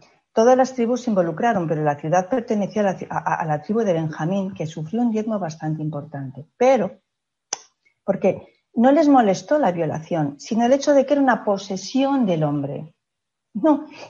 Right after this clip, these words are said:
que no era la, la, la violación de la mujer, es que es mi, mi, mi posesión y por lo tanto nadie me la quita.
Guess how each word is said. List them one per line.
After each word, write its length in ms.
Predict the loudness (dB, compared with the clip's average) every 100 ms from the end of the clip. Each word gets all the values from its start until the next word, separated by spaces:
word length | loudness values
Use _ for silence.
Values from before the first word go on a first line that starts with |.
| -4
que 100 | 2
no 80 | 4
era 120 | 6
la, 200 | 4 2 2
la, 200 | -2 2
la 140 | 0
violación 480 | 2 2 2 4 4
de 100 | 4
la 100 | 2
mujer, 400 | -2 0 0 0
es 160 | -4 0
que 140 | 2
es 100 | 4
mi, 160 | 4 2 0 0
mi, 300 | 0 0 -8 -14 -14 -2
mi 140 | 0
posesión 520 | 0 -2 -2 2 4 4
y 60 |
por 140 | 2 0
lo 80 | 2
tanto 280 | 0 2
nadie 240 | 0 -2 -2
me 120 | -4
la 120 | -6
quita. 280 | -10 -20